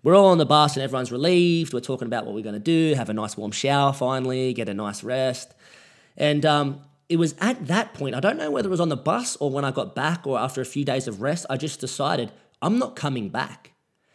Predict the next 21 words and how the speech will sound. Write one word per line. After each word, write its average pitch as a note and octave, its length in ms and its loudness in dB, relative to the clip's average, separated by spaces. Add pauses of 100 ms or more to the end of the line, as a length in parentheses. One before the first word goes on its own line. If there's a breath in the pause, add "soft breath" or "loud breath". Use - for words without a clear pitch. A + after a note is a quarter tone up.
(240)
And C#3+ 300 0
it's C#3 140 -6
not G3 180 2
that F#3+ 100 2
I'm D3 160 2
not D3+ 180 -2
coming C#3 260 -4
back C3 280 -4
to B2 80 -8
be A2+ 220 -2
a F#2 40 -4
diver, G#2+ 840 -4
I'm F3+ 180 -2
not G3 200 -2
coming B2 300 -6
back A2+ 240 -6
to A#2 100 -8
the G#2 100 -6
Navy G2 400 -4
in E2+ 120 -8
general. G#2 420 -4